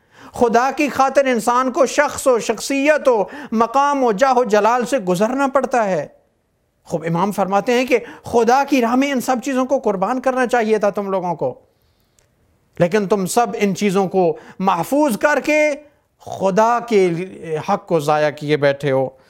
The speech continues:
آگے عجیب ہے، "انتم تتمنون علی اللہ جنتہ"، تم خدا سے جنت کی امید رکھے ہوئے ہو، تم خدا سے انبیاء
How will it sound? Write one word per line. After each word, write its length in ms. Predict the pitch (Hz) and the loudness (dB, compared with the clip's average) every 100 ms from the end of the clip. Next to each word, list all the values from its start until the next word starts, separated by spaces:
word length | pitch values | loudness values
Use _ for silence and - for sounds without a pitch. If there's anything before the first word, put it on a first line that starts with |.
| _ _ _ _ _ _ _ _ _ - - - | _ _ _ _ _ _ _ _ _ -20 -20 -4
آگے 400 | 165 175 180 175 180 | -2 2 2 2 0
عجیب 340 | 165 180 160 | 2 4 4
ہے، 220 | 160 160 - - | 2 0 -4 -2
"انتم 460 | 233 233 180 214 190 | 0 2 2 0 0
تتمنون 760 | 233 220 208 220 208 226 254 | 2 2 2 2 2 2 2
علی 240 | 226 208 214 | 2 2 2
اللہ 440 | 220 214 240 208 | 2 2 2 2
جنتہ"، 520 | 196 196 285 302 285 262 247 226 - | 2 2 2 2 2 2 0 -4 -4
تم 120 | 262 - | -4 -2
خدا 240 | 202 226 | 0 0
سے 140 | 226 185 | 0 -4
جنت 360 | 185 233 277 | -4 0 -2
کی 80 | 285 | -2
امید 300 | 269 247 240 | -2 -2 0
رکھے 240 | 233 - | -2 0
ہوئے 160 | 220 202 | 0 0
ہو، 160 | 208 262 _ _ _ _ _ _ _ _ _ _ _ _ - | -4 -14 _ _ _ _ _ _ _ _ _ _ _ _ -2
تم 220 | - 311 302 - | 0 2 2 2
خدا 340 | 262 262 294 | 2 4 2
سے 300 | 285 320 330 294 - - 240 240 240 247 262 | 2 2 2 -2 -8 -8 -4 -4 -4 -8 -8
انبیاء 640 | 220 240 240 240 233 262 | -4 0 0 2 2 2